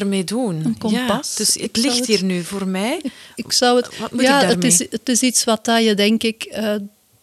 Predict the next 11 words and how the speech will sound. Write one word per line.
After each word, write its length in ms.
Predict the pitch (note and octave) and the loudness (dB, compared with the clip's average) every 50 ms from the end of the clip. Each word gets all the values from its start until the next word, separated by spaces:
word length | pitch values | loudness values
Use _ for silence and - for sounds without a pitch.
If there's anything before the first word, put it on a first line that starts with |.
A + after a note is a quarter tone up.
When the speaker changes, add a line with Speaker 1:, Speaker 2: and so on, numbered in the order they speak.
| _ _ | _ _
Speaker 2:
door 260 | - A3+ A3 A3 G#3+ G#3 | 0 2 4 4 4 2
het 140 | G3+ G3 - | 0 0 0
leven 560 | G3+ F#3+ G3 G3+ F#3+ - - G3 F#3+ F3 F3+ E3+ | 2 2 2 2 0 -2 -6 -8 -8 -6 -4 -4
heen 540 | D3+ D#3+ F#3 G3+ B3 D4+ G4 G#4 G#4 F#4 - _ _ _ _ _ _ _ _ _ _ _ _ _ _ _ - - | -4 -4 -4 -2 -2 -2 -4 -4 -8 -10 -14 _ _ _ _ _ _ _ _ _ _ _ _ _ _ _ -8 -2
af 180 | - A#3+ - | 0 0 2
en 120 | B3+ A3+ A3 | 2 0 0
toe 160 | - A3 G#3 | -2 -4 -6
terug 240 | - G#3+ G3 - - | -6 -8 -10 -10 -8
opneemt 640 | - G3 G3+ - - B3+ B3+ C#4 F4 G#4 G#4+ - - | -6 -8 -8 -6 -4 -4 -2 -2 -2 -4 -6 -10 -8
en 140 | - A3+ A3 | -6 -4 -2
herleest. 840 | F3 F#3 G#3 G#3 G3+ G3+ G#3+ A3+ A3 G3 - - - - - - - | -2 -2 -2 -2 -2 -2 0 0 -2 -2 -2 -4 -4 -6 -6 -10 -14